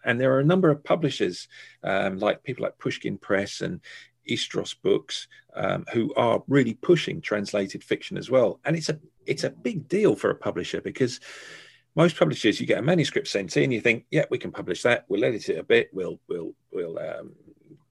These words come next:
turn it into a book and we'll publish it. That's fine." Whereas with a translated book, you've got to get the original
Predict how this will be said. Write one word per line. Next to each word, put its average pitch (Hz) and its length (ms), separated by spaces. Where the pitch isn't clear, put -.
turn 131 180
it - 80
into 90 240
a 80 40
book 107 340
and 90 100
we'll 90 160
publish 87 340
it. - 140
That's 98 160
fine." 98 380
Whereas 113 380
with - 320
a - 80
translated 143 840
book, - 240
you've 107 140
got 113 80
to 110 80
get 95 160
the 101 100
original 123 680